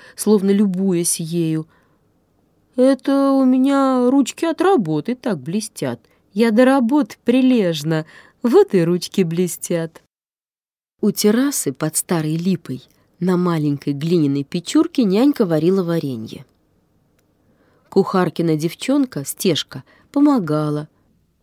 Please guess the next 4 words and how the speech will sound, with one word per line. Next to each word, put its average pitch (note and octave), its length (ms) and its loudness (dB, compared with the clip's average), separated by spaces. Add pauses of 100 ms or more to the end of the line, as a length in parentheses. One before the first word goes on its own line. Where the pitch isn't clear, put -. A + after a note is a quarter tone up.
подкладывала D#3+ 800 0
щепок - 520 -4
в - 100 -20
печурку, - 640 -6